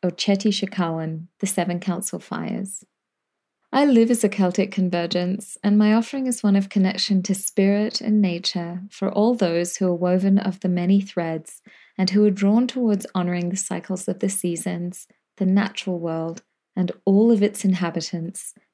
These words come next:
tree, flower, feathered, finned, elemental, animal,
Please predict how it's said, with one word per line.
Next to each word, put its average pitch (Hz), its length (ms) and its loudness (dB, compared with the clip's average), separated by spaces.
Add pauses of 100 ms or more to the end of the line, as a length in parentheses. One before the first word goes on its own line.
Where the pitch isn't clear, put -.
(140)
tree, 180 720 -2 (580)
flower, 175 920 -2 (440)
feathered, 180 840 -2 (400)
finned, 175 840 -2 (420)
elemental, 208 880 0 (360)
animal, 175 720 -2